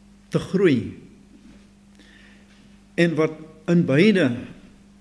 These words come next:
ontbreek, is gebed.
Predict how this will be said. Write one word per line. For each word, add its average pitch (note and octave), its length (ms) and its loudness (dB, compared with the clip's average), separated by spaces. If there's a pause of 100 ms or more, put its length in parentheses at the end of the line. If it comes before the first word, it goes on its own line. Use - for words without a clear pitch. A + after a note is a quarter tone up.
ontbreek, C3+ 680 -2 (840)
is C#3 280 -4
gebed. - 480 -10